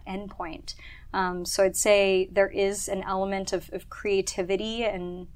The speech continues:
um, and I guess,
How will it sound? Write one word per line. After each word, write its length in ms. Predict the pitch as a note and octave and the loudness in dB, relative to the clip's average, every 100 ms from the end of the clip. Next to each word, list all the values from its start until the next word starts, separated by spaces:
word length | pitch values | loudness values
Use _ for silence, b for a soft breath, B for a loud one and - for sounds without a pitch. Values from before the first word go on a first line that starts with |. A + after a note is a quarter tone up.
| b b b | b b b
um, 800 | - F#3 F3+ F3+ F3+ F3 F3 - - - - - | 0 2 2 0 -2 -4 -6 -10 -14 -18 -14 -4
and 360 | F#3+ F#3 F3 - | -2 -2 -4 -6
I 60 | F#3+ | -4
guess, 580 | F#3 F3+ - - - | -2 -2 -4 -8 -8